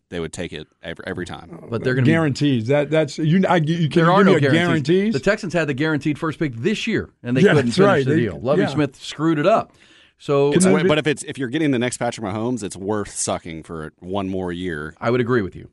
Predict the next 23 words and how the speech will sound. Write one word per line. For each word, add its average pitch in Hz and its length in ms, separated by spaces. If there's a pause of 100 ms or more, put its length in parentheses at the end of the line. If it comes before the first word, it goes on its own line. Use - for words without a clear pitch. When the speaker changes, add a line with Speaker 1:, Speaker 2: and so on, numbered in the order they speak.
Speaker 2:
and 95 140
I 104 60
think 123 180
there'll 113 100
be 117 120
teams 120 280
that 120 100
do 139 200
that 95 180
this 90 220
year. - 160 (140)
Speaker 3:
Yes. 123 480
Speaker 2:
Uh, 101 260
I 92 120
don't 127 200
think 127 160
it'll 113 100
be 107 100
Houston, 110 440
unfortunately. 101 640 (760)
But 107 340
I 107 120
think 120 280